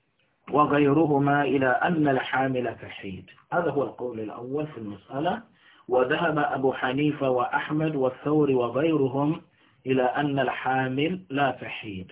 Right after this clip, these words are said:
هذا هو القول الثاني، ومعهم ابن حزم رحمة الله عليه، وأن الدم الظاهر لها دم فساد وعلة،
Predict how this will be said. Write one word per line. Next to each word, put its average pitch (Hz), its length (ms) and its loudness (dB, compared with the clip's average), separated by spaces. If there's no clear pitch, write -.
هذا 139 260 -2
هو 127 120 -2
القول 117 360 -6
الثاني، 160 640 -4
ومعهم 123 640 0
ابن 120 280 -6
حزم 117 600 -10
رحمة 113 400 -10
الله 98 360 -8
عليه، 110 400 -2
وأن 202 360 2
الدم 151 480 2
الظاهر 151 840 2
لها 139 440 2
دم 147 320 0
فساد 139 640 -4
وعلة، 107 680 -4